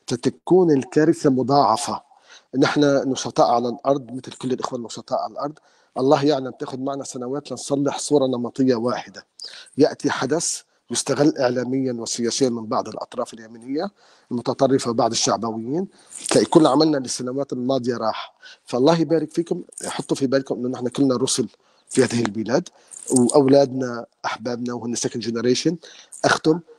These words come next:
إنه second generation اللي أولادنا أصبح عم يتزوجوا الآن وعندهم أولاد. فحطوا بالكم إنه أصبحنا أجيال عم تكون موجودة هنا. أنا أريد أن أتوجه بالشكر لأخ محمد، آه، والدكتور جمال وأخي محمد.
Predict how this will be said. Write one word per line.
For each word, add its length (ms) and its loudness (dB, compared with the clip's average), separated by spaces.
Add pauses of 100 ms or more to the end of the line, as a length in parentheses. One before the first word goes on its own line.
(220)
إنه 300 2
second 420 2
generation 440 4
اللي 180 4
أولادنا 480 2 (300)
أصبح 400 -4
عم 100 -8
يتزوجوا 580 2
الآن 220 -4
وعندهم 280 -4
أولاد. 340 -8 (640)
فحطوا 520 4
بالكم 380 0
إنه 220 -2
أصبحنا 540 -4 (320)
أجيال 500 4
عم 120 -2
تكون 260 -6
موجودة 460 -4
هنا. 260 -6 (400)
أنا 140 10
أريد 380 6
أن 140 0
أتوجه 360 2
بالشكر 400 -2
لأخ 260 0
محمد، 440 -4 (240)
آه، 260 -10 (280)
والدكتور 420 0
جمال 300 -2
وأخي 180 0
محمد. 340 -2